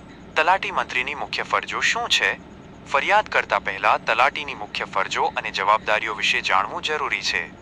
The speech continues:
મહેસૂલી કામગીરી, ગામના જમીન રેકોર્ડની જાળવણી,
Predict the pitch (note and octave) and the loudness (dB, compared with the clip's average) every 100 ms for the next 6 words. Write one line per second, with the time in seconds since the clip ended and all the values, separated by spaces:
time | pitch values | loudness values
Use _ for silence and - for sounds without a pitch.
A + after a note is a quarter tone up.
0 | - - - A2 A#2 - C3 F3+ - A#2 | -20 -20 -10 -6 -4 -4 -4 -4 2 2
1 | G2 F#2 F2 - - - - B2+ D#3+ G3+ | 2 -6 -8 -12 -20 -18 -2 2 2 2
2 | G#3 D3+ D3 D#3 B2 A2 A#2+ A2+ A#2+ G2+ | -2 0 -2 -2 -2 2 2 2 -2 2
3 | G2 A#2 C3+ | 2 2 0